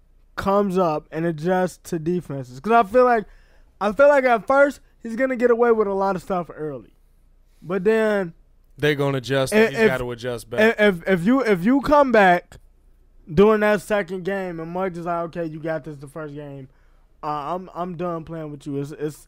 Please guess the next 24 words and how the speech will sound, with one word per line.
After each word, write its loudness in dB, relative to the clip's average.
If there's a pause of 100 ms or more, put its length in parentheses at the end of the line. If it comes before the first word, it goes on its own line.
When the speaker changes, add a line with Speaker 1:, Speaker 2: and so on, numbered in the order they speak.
Speaker 1:
it's, -12 (100)
it's -10
time -8
to -12
lock -8
up." -12
Speaker 2:
Yeah. -14
Speaker 1:
The -6
f-, -12
the -4
faster 0 (320)
he 0
adjusts, 2 (1040)
and 2
then 6
the 4
faster 4
he 4
gets 6
down 2
that 2
pick 0
and 0
pop 2